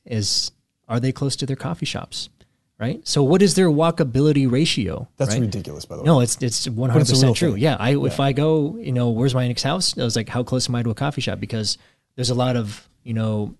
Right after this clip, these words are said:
Speaker 1: entrepreneurs out there that like to go to coffee shops. I have meetings at coffee shops, or there's a lot of digital nomads, you know, out there that
Speaker 2: Yeah, that's
Speaker 1: are
Speaker 2: true.
Speaker 1: crushing it online, making hundreds of thousands of dollars, and they want, you know, somewhere to chill and somewhere to be in a cool environment,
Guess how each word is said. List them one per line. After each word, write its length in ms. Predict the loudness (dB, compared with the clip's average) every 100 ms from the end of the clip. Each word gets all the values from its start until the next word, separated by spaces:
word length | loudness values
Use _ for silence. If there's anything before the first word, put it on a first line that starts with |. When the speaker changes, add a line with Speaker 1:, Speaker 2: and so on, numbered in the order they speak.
| -10
Speaker 1:
entrepreneurs 580 | -6 -2 -2 0 0 -2
out 180 | -2 -2
there 220 | -2 -2
that 240 | -4 -6
like 160 | -6 -4
to 60 | -4
go 60 | -4
to 60 |
coffee 260 | -4 -4 -4
shops. 280 | -6 -8 -8
I 80 | -6
have 160 | -4
meetings 320 | -4 -2 -2
at 100 | -4
coffee 300 | -4 -8 -8
shops, 340 | -8 -10 -10 -12
or 280 | -10 -8 -6
there's 260 | -6 -6
a 40 | -6
lot 180 | -8
of 60 | -6
digital 300 | -6 -4 -4
nomads, 640 | -2 -2 -2 -6 -6 -8
you 60 | -6
know, 100 | -6
out 100 | -6
there 100 | -8
that 160 | -8 -8
Speaker 2:
Yeah, 80 | -8 -10
that's 200 | -10 -6
Speaker 1:
are 60 | -6
Speaker 2:
true. 80 | -6
Speaker 1:
crushing 400 | -4 -2 0 0
it 100 | 0
online, 480 | 0 0 0 0 -2
making 380 | -4 -4 -4 -6
hundreds 340 | -6 -6 -4
of 80 | -6
thousands 360 | -6 -6 -4 -4
of 80 |
dollars, 280 | -4 -4 -4
and 80 | -4
they 80 | -4
want, 320 | -4 -4 -6 _
you 80 | -6
know, 80 | -4
somewhere 320 | -4 -4 -4
to 80 | -4
chill 320 | -4 -4 -4
and 100 | -4
somewhere 280 | -6 -6 -6
to 180 | -6 -8
be 220 | -8 -4
in 80 | -4
a 80 | -6
cool 320 | -10 -8 -6
environment, 600 | -6 -6 -6 -6 -6